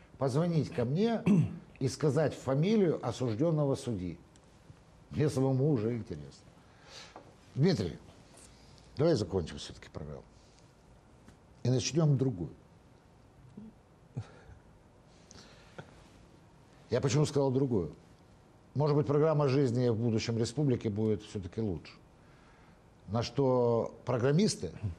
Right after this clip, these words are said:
да, отвечают пока что «нет». Мы не заслужили.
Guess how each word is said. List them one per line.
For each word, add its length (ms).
да, 180
отвечают 540
пока 260
что 200
«нет». 220
Мы 140
не 80
заслужили. 540